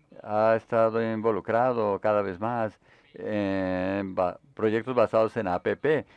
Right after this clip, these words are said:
en donde las empresas coreanas participan como patrocinadores y también como contratantes. Además, ketsim tiene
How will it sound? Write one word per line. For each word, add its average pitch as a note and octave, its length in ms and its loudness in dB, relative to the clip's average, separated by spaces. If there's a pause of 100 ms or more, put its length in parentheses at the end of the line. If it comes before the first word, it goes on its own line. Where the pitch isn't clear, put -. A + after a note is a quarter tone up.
en G2+ 160 -4
donde G2 160 0
las F#2+ 120 0
empresas G2+ 360 -4
coreanas A2 560 -4 (220)
participan G2 800 -6 (680)
como G2+ 340 0
patrocinadores G2+ 1080 0
y B2+ 120 -6
también G#2 580 -4 (500)
como G#2 320 -2
contratantes. F#2 720 -4 (2750)
Además, G#2 880 -4
ketsim C#3+ 600 -2
tiene A#2+ 640 -2